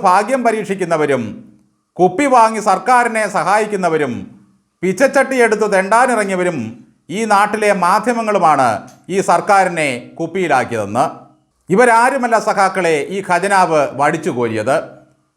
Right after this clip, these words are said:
തോമസ് ചാഴിക്കാടൻ നാട് നേരിടുന്ന കുറേ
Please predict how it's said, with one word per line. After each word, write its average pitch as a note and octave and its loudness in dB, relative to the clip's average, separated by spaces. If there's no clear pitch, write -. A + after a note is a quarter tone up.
തോമസ് C4 4
ചാഴിക്കാടൻ C4 2
നാട് G3 2
നേരിടുന്ന A#3+ 0
കുറേ G#3+ 2